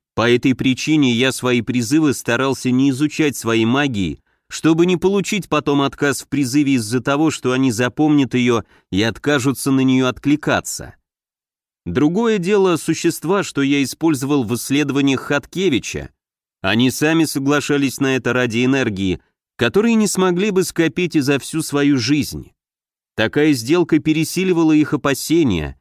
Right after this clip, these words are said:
да и призванные для исследования существа не могли похвастаться развитым сознанием, чтобы начать торговаться и искать большую выгоду.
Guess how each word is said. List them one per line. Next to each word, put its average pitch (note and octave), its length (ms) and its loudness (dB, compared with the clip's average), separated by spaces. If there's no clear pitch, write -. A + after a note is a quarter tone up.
да F2+ 160 -2
и C3 120 4
призванные D3+ 600 2
для C#3+ 220 2
исследования D3 640 0
существа - 600 -4
не D3 100 2
могли B2+ 300 0
похвастаться B2+ 800 -2
развитым A2+ 500 -2
сознанием, A#2 800 0
чтобы A#2 340 0
начать C#3 420 0
торговаться C#3 760 -2
и C#3 240 -2
искать B2+ 380 -2
большую A2 500 -2
выгоду. E2+ 540 -4